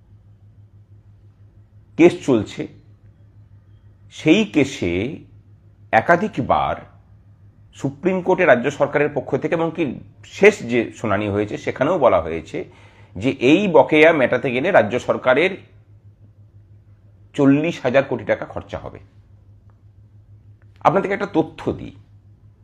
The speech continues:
দু হাজার ষোলো সালে বর্তমান পেপার একটা রিপোর্ট ছেপেছিল, আপনাদের মনে আছে নিশ্চয়ই। রিপোর্টটা এখনও Facebook-এ, WhatsApp-এ ঘোরাঘুরি করে।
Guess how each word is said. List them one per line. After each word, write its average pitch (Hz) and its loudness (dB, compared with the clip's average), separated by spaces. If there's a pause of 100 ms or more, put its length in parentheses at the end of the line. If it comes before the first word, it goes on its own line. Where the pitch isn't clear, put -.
(400)
দু 113 -2
হাজার 170 0
ষোলো 175 2
সালে 87 -2 (800)
বর্তমান 180 4
পেপার 190 4
একটা 185 0
রিপোর্ট 139 0
ছেপেছিল, 107 -2
আপনাদের 160 -2
মনে 131 0
আছে 95 -2
নিশ্চয়ই। 69 -14 (1160)
রিপোর্টটা 139 0
এখনও 117 0 (240)
Facebook-এ, 98 -4 (540)
WhatsApp-এ 101 0
ঘোরাঘুরি 90 -2
করে। 87 -4